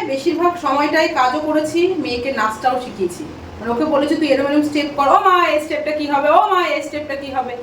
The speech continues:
আমি কি নাচ শিখি বলো? তবুও চেষ্টা করেছে ওকে তুলে দেওয়ার, তো একটু তুলেছে। গানটা কি বলো তো, গানটা ততটাই সুন্দর, নাচটাও সুন্দর, কিন্তু প্রচণ্ড স্লো আর হাত মাত বেঁকে বুকে একাকার। আমার ওই হাত বেঁকাতে গেলে আমার হাত পা ভেঙে যাবে।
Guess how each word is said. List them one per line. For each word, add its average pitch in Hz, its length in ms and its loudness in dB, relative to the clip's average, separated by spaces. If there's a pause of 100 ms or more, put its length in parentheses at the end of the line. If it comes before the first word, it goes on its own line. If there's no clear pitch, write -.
(240)
আমি 320 200 0
কি 311 80 0
নাচ 269 260 0
শিখি 294 200 -6
বলো? 226 260 -4 (260)
তবুও 330 320 4
চেষ্টা 320 340 -2
করেছে 311 340 0
ওকে 294 180 -2
তুলে 269 300 -6
দেওয়ার, 269 340 -2
তো 269 80 -2
একটু 392 460 0 (280)
তুলেছে। 294 380 -2 (180)
গানটা 240 240 -2
কি 302 120 -2
বলো 320 220 0
তো, 349 100 0
গানটা 240 300 -2
ততটাই - 320 -6
সুন্দর, 302 340 -4
নাচটাও 262 500 -2
সুন্দর, 285 380 -2 (240)
কিন্তু 320 160 0
প্রচণ্ড 302 320 0
স্লো 294 380 -2
আর - 360 4
হাত 226 440 -2
মাত 277 220 -2
বেঁকে 233 280 -10
বুকে 240 220 -8
একাকার। 196 420 -4 (360)
আমার 254 260 2
ওই 330 120 2
হাত 269 260 0
বেঁকাতে 285 300 -4
গেলে 285 120 0
আমার 277 140 -2
হাত 226 220 -4
পা 247 80 -6
ভেঙে 196 220 -4
যাবে। 160 200 -6